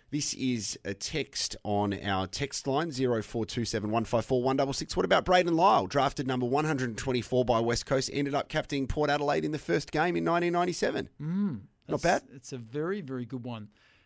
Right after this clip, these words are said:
Speaker 2: Yeah, I had Chris Grant. Chris Grant, who was a champion for the Bulldogs, um,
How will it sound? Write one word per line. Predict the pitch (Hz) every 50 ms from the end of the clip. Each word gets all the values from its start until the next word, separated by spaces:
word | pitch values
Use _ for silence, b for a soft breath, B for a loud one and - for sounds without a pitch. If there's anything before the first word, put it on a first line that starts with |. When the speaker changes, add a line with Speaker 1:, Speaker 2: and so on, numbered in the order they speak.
| b b
Speaker 2:
Yeah, | - 156 170
I | 202 233
had | 247 196
Chris | - - 190 170 -
Grant. | - 151 135 131 -
Chris | - - - -
Grant, | - 170 151 147 151 147 - _ _ _ _ _ - 135
who | 123 127 127 127 123 120 120 120 120 123 - _ _ _ _ _
was | - 135 127 117 - 120
a | 117 113 120 _ _ _ _ _ _ _ _ -
champion | - - 156 139 127 143 123
for | 123 143
the | 131 123
Bulldogs, | 101 143 139 143 131 131 127 - 104 101 - - -
um, | 131 127 123 123 120 120 117 117